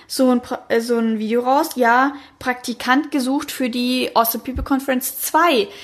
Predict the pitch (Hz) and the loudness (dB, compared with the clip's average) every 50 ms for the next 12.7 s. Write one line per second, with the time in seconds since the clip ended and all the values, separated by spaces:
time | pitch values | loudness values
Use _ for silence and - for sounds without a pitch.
0 | - - - 233 226 226 214 - - 233 226 220 214 208 220 208 214 226 - - | -20 -8 -4 0 0 0 0 0 -2 -2 -2 -2 -2 0 0 0 0 0 0 0
1 | 285 285 285 - - 311 320 339 359 381 370 370 - - - - - - - - | 0 0 0 0 -2 -4 -2 -2 -2 -2 -2 -4 -10 -18 -20 -20 -20 -20 -4 2
2 | - 254 254 254 254 254 254 - - 269 269 262 277 277 285 285 285 294 311 294 | 4 4 4 4 4 0 0 0 2 2 4 4 4 4 4 4 4 2 2 2
3 | 285 262 247 247 247 240 233 233 233 - - 240 233 - - 226 226 220 220 220 | 2 2 2 0 0 0 0 0 -2 -4 -6 -6 -6 -4 -4 -2 -2 -2 -2 -4
4 | 214 214 - 202 196 196 208 220 240 277 320 381 381 - - - - - 254 262 | -4 -2 2 2 4 4 4 2 2 2 2 0 -2 -6 -12 -16 -6 0 2 2
5 | 262 247 240 240 240 - 285 269 285 285 285 240 233 233 233 247 - - 294 285 | 2 2 2 -2 0 0 2 2 2 2 2 0 0 0 -2 -4 -4 -6 -8 -8
6 | - 311 - - 392 480 494 - 392 320 254 - 226 233 240 233 240 254 - - | -8 -10 -6 -6 -6 -6 -4 -2 -2 0 0 2 0 0 0 0 -2 -4 -6 -8
7 | 277 - - - - 392 427 427 - 277 262 - - - - 107 - - 262 - | -12 -12 -14 -8 -6 -6 -4 -2 -2 0 0 -2 -2 -4 -4 -4 -4 -4 -6 -10
8 | - - - - - - - _ - - - 285 277 - - - 240 202 185 - | -16 -20 -20 -20 -20 -20 -20 _ -12 -8 -8 -6 -4 -2 0 2 2 2 0 -2
9 | - - - _ _ - 269 285 339 392 427 440 427 440 453 453 440 440 427 427 | -8 -16 -20 _ _ -14 -6 0 2 4 6 6 6 4 4 2 2 2 0 0
10 | 415 403 370 - - - - - - - 220 - 254 233 220 214 - 226 214 - | 0 -2 -2 -6 -10 -18 -20 -16 -12 -8 -6 -4 -4 -4 -4 -6 -6 -8 -6 -6
11 | - - - - 214 202 208 - _ _ _ - - 285 233 208 214 214 214 214 | -6 -6 -6 -8 -8 -10 -12 -16 _ _ _ 0 2 2 2 2 2 0 -2 -2
12 | - - - - 214 214 - - - - - - - | -4 -8 -6 -4 -4 -2 -2 -4 -4 -4 -8 -14 -20